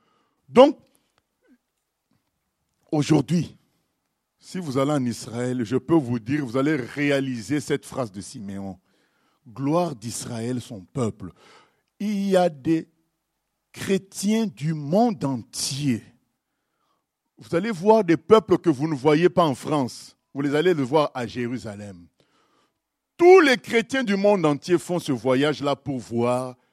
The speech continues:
la terre d'où Jésus vient, la terre d'Israël. Et Israël, un-, une des richesses d'Israël, c'est le, c'est ce tourisme-là. Et c'est là que j'ai dit, mais la prophétie de Siméon s'est accomplie.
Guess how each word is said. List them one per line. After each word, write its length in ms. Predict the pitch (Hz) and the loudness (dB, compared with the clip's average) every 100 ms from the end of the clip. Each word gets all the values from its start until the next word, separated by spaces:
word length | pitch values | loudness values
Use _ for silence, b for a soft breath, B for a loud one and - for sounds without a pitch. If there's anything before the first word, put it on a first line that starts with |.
| _ _ - | _ _ -10
la 180 | 127 | -8
terre 480 | 123 - 147 139 139 - _ | -6 0 2 2 0 -10 _
d'où 200 | 127 120 | -8 -8
Jésus 400 | 117 110 - 110 | -6 -10 -10 -14
vient, 400 | - 113 98 78 - | -12 -12 -12 -14 -18
la 140 | 113 | -18
terre 280 | - 139 104 | -12 -12 -12
d'Israël. 800 | 85 90 - 101 87 85 78 _ _ _ _ _ _ | -16 -20 -18 -20 -20 -20 -20 _ _ _ _ _ _
Et 140 | 151 - | -12 -8
Israël, 580 | 170 - - 170 196 175 - | -10 -10 -2 0 0 -2 -8
un-, 120 | 202 - | -10 -4
une 180 | 226 190 | -2 4
des 120 | 165 | 2
richesses 400 | 156 - 214 147 | 2 -2 -2 -2
d'Israël, 480 | 151 - 151 180 170 | -8 -4 0 0 0
c'est 140 | 156 | 0
le, 120 | 143 - _ | -2 -4 _
c'est 140 | - 165 | -4 2
ce 120 | 175 | 2
tourisme-là. 840 | - 190 175 220 - 113 104 87 - _ _ _ _ _ _ _ _ _ _ _ _ _ _ _ _ _ _ _ _ _ _ - | 2 2 2 0 -4 -10 -12 -14 -20 _ _ _ _ _ _ _ _ _ _ _ _ _ _ _ _ _ _ _ _ _ _ -6
Et 100 | 208 | -4
c'est 240 | - 196 | -2 -2
là 200 | 196 208 | 0 -2
que 140 | - | -4
j'ai 180 | - 160 | -6 -6
dit, 160 | 131 147 | -4 -6
mais 180 | 135 127 | -4 -4
la 100 | 127 | -6
prophétie 480 | 143 147 131 - | -8 -6 -8 -6
de 100 | 143 | -6
Siméon 500 | 123 - 127 123 139 | -6 -6 -6 -4 -4
s'est 280 | 139 - - | -4 -8 -10
accomplie. 600 | 123 - 127 - 190 170 | -16 -14 -14 -12 -14 -16